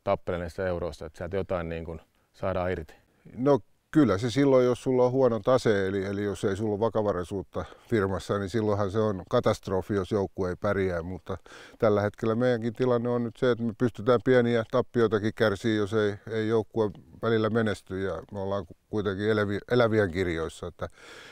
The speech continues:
Speaker 2: kyllä se on se hieno asia, että kun on pysty luom-, luomaan semmoisen tilanteen tällä hetkellä, että tästä on hyvä jatkaa ja, ja en, en usko, että Tappara tulee ikinä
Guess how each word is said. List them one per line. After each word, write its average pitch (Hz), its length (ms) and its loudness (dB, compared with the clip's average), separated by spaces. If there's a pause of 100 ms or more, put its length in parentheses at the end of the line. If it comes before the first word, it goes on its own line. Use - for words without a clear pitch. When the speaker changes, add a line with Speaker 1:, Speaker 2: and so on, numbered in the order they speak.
(160)
Speaker 2:
kyllä 107 140 2
se 113 120 2
on 110 240 2
se 117 160 0
hieno 117 300 4
asia, 104 280 2
että 104 180 -2
kun 104 120 -2
on 95 100 -4
pysty 107 240 -6
luom-, 113 440 0
luomaan 107 400 0
semmoisen 101 380 -4
tilanteen 95 400 -2
tällä 98 240 -4
hetkellä, 95 400 -8
että 92 240 -10 (340)
tästä 98 240 -2
on 110 60 2
hyvä 117 160 4
jatkaa 107 520 0
ja, 101 300 -2
ja 101 200 -6 (420)
en, 104 380 -8
en 107 100 -4
usko, 110 280 -2
että 101 120 -4
Tappara 107 400 0
tulee 107 300 0
ikinä 95 320 -4